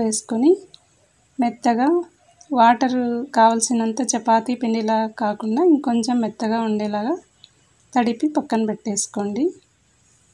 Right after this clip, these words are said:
పిండి ఇలా మెత్తగా ఉండాలి. పైన ఒక స్పూన్ ఆయిల్ వేసేసుకొని ఒక ఫైవ్ మినిట్స్ కానీ టెన్ మినిట్స్ కానీ పక్కన పెట్టేసుకుంటే పిండి అనేది బాగా మెత్తగా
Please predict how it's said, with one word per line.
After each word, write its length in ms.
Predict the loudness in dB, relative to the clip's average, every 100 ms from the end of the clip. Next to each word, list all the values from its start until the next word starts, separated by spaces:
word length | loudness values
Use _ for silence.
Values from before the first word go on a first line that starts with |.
| _ _ _ _ _ _ -6
పిండి 260 | -2 0 0 -2
ఇలా 100 | -2
మెత్తగా 400 | -4 -6 -6 -4 -2
ఉండాలి. 300 | -2 -2 -4 -2
పైన 220 | 0 0 0
ఒక 140 | -2 -4
స్పూన్ 280 | -6 -6 -4 -2
ఆయిల్ 200 | -2 -2 -4
వేసేసుకొని 680 | -6 -4 -6 -6 -4 -2 -2 -4 _ _ _ _ _ _ -12 -8
ఒక 180 | -4 0
ఫైవ్ 180 | 2 2 2
మినిట్స్ 280 | -2 -2 -4 -2
కానీ 160 | -2 0
టెన్ 180 | 0 -2 -2
మినిట్స్ 260 | -4 -4 -2
కానీ 180 | 0 0
పక్కన 260 | -2 -4 -2 -2
పెట్టేసుకుంటే 680 | -4 -6 -6 -8 -8 -6 -6 -4
పిండి 240 | -2 0 0
అనేది 260 | -2 0 -2
బాగా 240 | -2 -2 -2 -4
మెత్తగా 420 | -6 -8 -6 -4